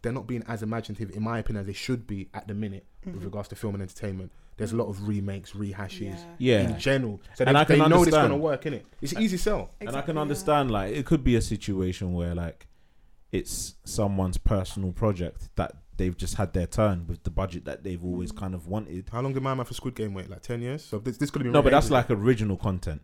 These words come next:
Speaker 4: So, like, obviously,
Speaker 1: Okay,
Speaker 4: there's a
Speaker 1: I
Speaker 4: theory
Speaker 1: understand it.
Speaker 4: with what I'm saying. Like, in terms of that,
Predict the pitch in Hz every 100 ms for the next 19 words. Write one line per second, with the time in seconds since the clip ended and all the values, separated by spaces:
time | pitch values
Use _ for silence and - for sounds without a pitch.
0 | _ - 101 98 - - _ _ 117 110
1 | 101 123 120 123 139 147 120 110 95 104
2 | 98 104 113 107 92 92 90 - - 107
3 | 127 123 110 92 - 101 107